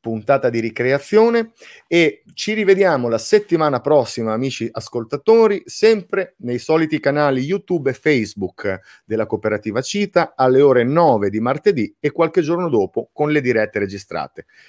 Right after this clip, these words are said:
Restate sintonizzati nel canale di Telegram Ricreazione Podcast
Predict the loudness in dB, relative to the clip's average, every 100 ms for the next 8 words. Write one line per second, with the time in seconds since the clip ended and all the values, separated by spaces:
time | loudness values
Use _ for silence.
0 | _ _ -4 0 0 0 -4 -2 -2 0
1 | 2 2 0 -2 -4 -4 -2 0 -2 -2
2 | 0 2 2 0 -4 -6 -6 -6 -4 -4
3 | -4 -2 -2 -4 -2 -4 -4 -4 -6 -4
4 | -8